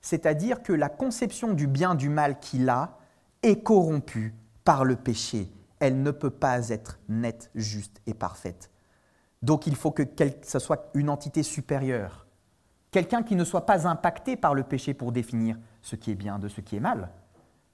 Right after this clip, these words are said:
Et cette personne ne peut être autre que Dieu lui-même. C'est lui qui définit, selon les critères justes qui sont les siens, ce qui est bon de ce qui est mal.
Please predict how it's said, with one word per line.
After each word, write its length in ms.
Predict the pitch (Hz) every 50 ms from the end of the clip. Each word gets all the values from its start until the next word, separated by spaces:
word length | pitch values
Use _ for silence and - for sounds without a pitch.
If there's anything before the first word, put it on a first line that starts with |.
| _ - - - - _
Et 80 | 135
cette 220 | 120 - 123 110 -
personne 380 | 120 104 - - - 110 107
ne 80 | 104 104
peut 180 | 101 - 101 92
être 180 | 104 92 - -
autre 220 | 95 - - 101
que 140 | 95 - 95
Dieu 340 | 87 92 101 107 117 104 113 - -
lui-même. 640 | 101 98 101 104 104 98 120 135 123 104 92 85 - - - _ _ _ _ _ _ _ _ _ _ _ _
C'est 220 | - - - 196
lui 400 | 175 170 165 165 175 196 226 220
qui 160 | - - 180
définit, 560 | 151 156 156 151 - 160 147 143 139 135 139 - - - _ _
selon 380 | _ - - - 165 160 160 156
les 160 | 151 156 151
critères 480 | - - - 165 - - 165 156 143 139
justes 420 | 123 117 143 190 214 208 - -
qui 160 | - - 180
sont 280 | 151 - - 160 143 143
les 160 | 143 160 220
siens, 520 | 220 - - - - 156 135 135 147 185 - - - _ _ _ _ _
ce 180 | - - - 151
qui 440 | 127 - - 139 127 120 113 120 120
est 160 | 117 110 - 110
bon 480 | 110 107 110 120 143 143 135 143 156 170 - - - - - - _ _ _ 123
de 200 | 110 127 147 131
ce 160 | - - 139
qui 300 | - - - - 120 113
est 40 | 110
mal. 500 | 117 120 131 127 110 104 101 87 85